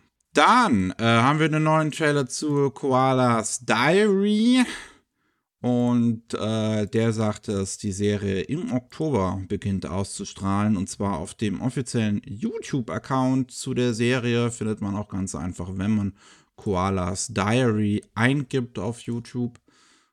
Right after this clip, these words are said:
Und, äh, ja, wird halt eine kleine putzige Webserie über einen Koala, der,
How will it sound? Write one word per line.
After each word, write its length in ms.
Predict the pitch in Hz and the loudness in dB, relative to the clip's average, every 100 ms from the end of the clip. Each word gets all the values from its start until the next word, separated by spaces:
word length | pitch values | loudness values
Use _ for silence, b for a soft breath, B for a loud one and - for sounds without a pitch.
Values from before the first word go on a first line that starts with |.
| _ - | _ -4
Und, 580 | 104 101 98 98 - | 0 0 0 -2 -6
äh, 420 | - 95 98 92 92 | -4 -2 -2 -2 0
ja, 340 | 110 151 104 | 2 2 2
wird 140 | 120 127 | -2 0
halt 180 | 113 104 | 0 0
eine 180 | 98 | -4
kleine 400 | 92 104 101 101 - _ - | -4 -4 -2 -2 -6 _ -6
putzige 420 | 254 - 151 131 | 0 0 0 0
Webserie 720 | 135 - 127 117 107 107 107 | 0 0 0 0 0 0 -2
über 360 | 113 113 107 | -2 -4 -4
einen 680 | 101 104 104 104 98 95 95 | -4 -2 0 0 0 0 -2
Koala, 600 | - 98 95 98 95 92 | -4 0 2 2 2 0
der, 1000 | 92 95 92 92 92 92 92 92 92 87 | 0 0 2 2 2 0 0 -2 -2 -4